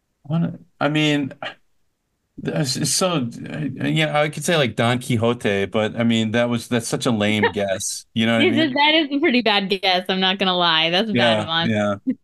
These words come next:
Speaker 1: yeah.
Speaker 2: <laughs> I mean, not so bad. All right. Well, I'll tell you. I have a, like, three kind of favorites off the top of my head. Dieciséis Cuentos Latinoamericanos, which are, like, sixteen Latin American short stories. That's
Speaker 1: Okay.
Speaker 2: what it's, um,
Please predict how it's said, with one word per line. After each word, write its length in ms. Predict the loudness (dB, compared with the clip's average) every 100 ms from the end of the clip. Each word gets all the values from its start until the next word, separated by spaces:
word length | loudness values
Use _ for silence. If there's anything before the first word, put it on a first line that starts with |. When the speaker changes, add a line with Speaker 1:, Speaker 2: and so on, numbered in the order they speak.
| _ -8
Speaker 1:
yeah. 280 | -2 0 0
Speaker 2:
<laughs> 0 |
I 180 | 0 0 0 -2
mean, 80 | -2
not 100 | -2 0
so 180 | 2
bad. 180 | 2 2
All 140 | 2 2
right. 240 | 2 2
Well, 160 | 0 2
I'll 200 | 2 2
tell 200 | 0 0
you. 200 | 0 0
I 140 | 2
have 240 | 2 2 0
a, 100 | -6 -10 _ -4
like, 300 | 0 0 -2
three 540 | 0 2 2 2 -4 -6 -2
kind 200 | 0 0
of 60 |
favorites 340 | 0 0 -2 -2
off 180 | -4
the 40 | -2
top 200 | -4 -2
of 120 | -2
my 120 | -2
head. 480 | 0 0 0 -2 -6 -10 -14 -14 -16 -4
Dieciséis 540 | -2 0 0 0 0 0
Cuentos 320 | -2 0 0
Latinoamericanos, 1000 | 0 -2 -2 0 -2 0 0 0 -2 -2
which 180 | -2 0
are, 140 | -2 0
like, 200 | -4 -4
sixteen 760 | -4 -4 -4 -6 -2 0 0 0
Latin 240 | 0 0
American 380 | -2 -2 0 -2
short 360 | -2 -4 -4 -6
stories. 560 | -2 0 0 -2 -6 _
That's 220 | -2 0 0
Speaker 1:
Okay. 40 |
Speaker 2:
what 240 | -2 -4
it's, 180 | -10 -12 _ _ _ _ _ _ -6
um, 440 | -2 0 0 -2